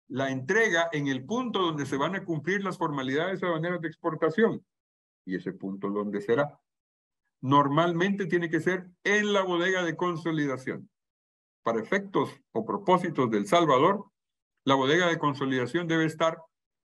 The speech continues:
dentro de un recinto fiscal. ¿Por qué? Si estamos hablando de un producto producido en el país, eminentemente salvadoreño, no necesitamos que tenga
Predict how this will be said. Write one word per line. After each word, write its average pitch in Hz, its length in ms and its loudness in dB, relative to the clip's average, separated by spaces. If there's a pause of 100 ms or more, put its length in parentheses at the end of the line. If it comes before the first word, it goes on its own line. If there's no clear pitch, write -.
dentro 170 440 0
de 143 80 0
un 160 220 -2
recinto 180 800 -4
fiscal. 160 680 -2 (800)
¿Por 104 220 -8
qué? 175 220 0 (840)
Si - 120 -4
estamos 156 360 -2
hablando 165 360 2
de 175 80 4
un 165 100 -4
producto 175 540 -2
producido 170 640 -2
en 165 100 -4
el 131 160 -8
país, 165 540 -6 (640)
eminentemente 202 1120 0
salvadoreño, 160 800 0 (480)
no 120 120 -6
necesitamos 156 840 -4
que 160 100 -2
tenga 175 500 -2